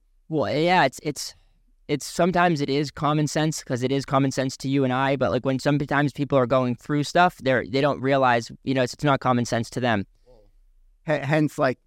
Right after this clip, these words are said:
Speaker 2: sometimes you're blind to what's right in front of you.
Speaker 1: Yeah, I know, exactly. That's exa-, you're blind to, like, what's right in front of you, and you saw, yeah.
Speaker 2: And describe your hand.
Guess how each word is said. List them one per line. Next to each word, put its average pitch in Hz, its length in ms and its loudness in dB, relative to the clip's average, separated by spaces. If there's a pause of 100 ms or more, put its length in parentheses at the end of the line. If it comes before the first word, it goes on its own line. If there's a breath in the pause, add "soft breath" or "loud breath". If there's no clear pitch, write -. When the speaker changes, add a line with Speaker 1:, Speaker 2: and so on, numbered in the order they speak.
(120)
Speaker 2:
sometimes 135 420 0
you're 127 80 0
blind 120 300 -2
to 113 60 -8
what's 104 220 -8
right 107 180 -2
in 98 60 -6
front 107 220 -8
of 90 80 -12
you. 82 120 -10
Speaker 1:
Yeah, 156 140 0
I 170 60 2
know, 196 180 2
exactly. 127 560 2
That's 113 280 2
exa-, 127 340 -2
you're 123 100 2
blind 131 360 0
to, 117 80 -2
like, 110 180 0
what's 127 240 0
right 123 200 2
in 131 80 -4
front 135 220 0
of 131 60 0
you, 117 100 2
and 113 140 0
you 151 120 2
saw, 143 280 2 (100)
yeah. 131 180 2
Speaker 2:
And 135 80 0
describe 113 380 -4
your 110 100 -4
hand. 110 400 -8